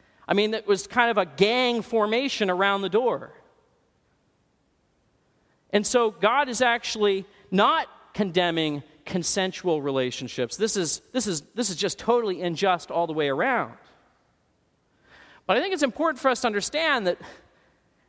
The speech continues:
that's a viewpoint that has only creeped in in the last fifty years. That for centuries, Sodom and Gomorrah has become a byword for homosexuality,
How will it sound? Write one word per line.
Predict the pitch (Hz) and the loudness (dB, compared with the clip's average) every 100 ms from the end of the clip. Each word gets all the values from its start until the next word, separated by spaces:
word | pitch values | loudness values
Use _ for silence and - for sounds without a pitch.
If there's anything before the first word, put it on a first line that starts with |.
| _ | _
that's | - 302 | 0 2
a | 214 160 | 2 0
viewpoint | 131 190 311 - 180 175 | -2 -2 -2 0 -2 0
that | 170 | -2
has | 170 - | -2 -4
only | 262 233 | -4 -4
creeped | - 196 165 | -4 -8 -4
in | 240 277 | -4 -2
in | 160 | -2
the | |
last | 147 156 - | -2 -2 -4
fifty | 170 165 160 | -10 -8 -10
years. | 170 226 - - - - _ _ _ _ _ _ | -8 -8 -10 -16 -20 -20 _ _ _ _ _ _
That | - - | -2 0
for | 214 | 0
centuries, | - - 277 339 - 196 151 151 175 | -2 0 2 2 0 -4 -2 -4 -4
Sodom | - 240 277 359 320 | -2 0 2 0 -4
and | 233 | -2
Gomorrah | 247 277 262 | 0 2 0
has | 214 208 | -2 -4
become | - - 220 | -6 -2 0
a | 196 | 0
byword | 151 - 196 285 339 214 135 135 156 233 - _ _ _ _ _ _ _ _ _ _ _ _ _ _ | -2 0 2 0 -2 -2 -2 -2 -4 -6 -12 _ _ _ _ _ _ _ _ _ _ _ _ _ _
for | - 202 | -2 0
homosexuality, | 202 233 220 254 247 - 233 311 392 - | 0 -4 -4 -6 -8 -4 -2 -2 -6 -14